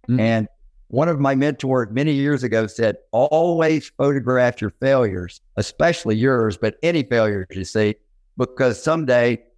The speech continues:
Speaker 2: you'll be able to use them and learn from them. And it's very
Speaker 1: Yep.
Speaker 2: difficult to take photographs the day you fail." In other words, something happens, you
Speaker 1: <laughs>
Speaker 2: break a file or, or the patient swallows a crown,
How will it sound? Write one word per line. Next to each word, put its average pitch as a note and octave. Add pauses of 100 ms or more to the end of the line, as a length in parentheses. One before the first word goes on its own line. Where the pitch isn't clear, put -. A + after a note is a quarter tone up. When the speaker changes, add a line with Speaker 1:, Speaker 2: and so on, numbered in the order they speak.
(140)
Speaker 2:
you'll A#2+
be C3
able B2+
to G#2
use B2+
them A2 (100)
and G2+
learn B2
from G2
them. D#2+ (220)
And A#2+
it's -
very C#3+
Speaker 1:
Yep. B2+
Speaker 2:
difficult A#2 (260)
to A#2+
take -
photographs A2+
the G2+
day A2+
you G#2
fail." G#2 (600)
In G#2+
other A2+
words, B2
something C#3
happens, A2+ (420)
you A#2+
Speaker 1:
<laughs> -
Speaker 2:
break B2
a A2
file A#2
or, G2+
or G#2+
the G2
patient B2
swallows A#2
a G#2+
crown, A#2